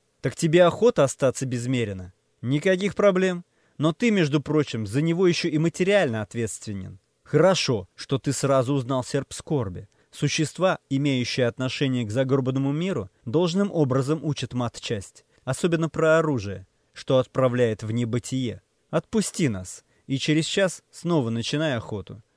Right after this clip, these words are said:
Я привяжу лошадь в центре города. Клянусь Господом". Тихий стон из угла. Смерть колебалась.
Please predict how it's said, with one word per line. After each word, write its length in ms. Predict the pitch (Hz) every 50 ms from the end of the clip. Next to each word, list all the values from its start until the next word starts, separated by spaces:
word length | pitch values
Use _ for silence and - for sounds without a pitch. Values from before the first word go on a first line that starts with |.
| _ _ _ _ -
Я 200 | 117 165 185 170
привяжу 460 | - 156 151 143 151 143 123 147 151
лошадь 340 | 147 170 180 - - 120 -
в 80 | -
центре 380 | - - 156 151 151 - 156 143
города. 500 | 131 117 117 110 104 101 92 92 92 - _ _ _ _ _ _
Клянусь 400 | - 127 131 147 160 165 160 131
Господом". 560 | 123 143 143 127 - - 113 95 92 90 90 _ _ _ _ _ _ _ _ _
Тихий 360 | - - 127 135 - - 131
стон 420 | - - - - 113 110 117 117 - _
из 200 | - 123 104 95 _
угла. 460 | - 120 104 110 101 95 90 87 - _ _ _ -
Смерть 420 | - - 131 135 156 170 156 -
колебалась. 800 | - - 160 160 156 127 113 110 104 98 98 95 - - -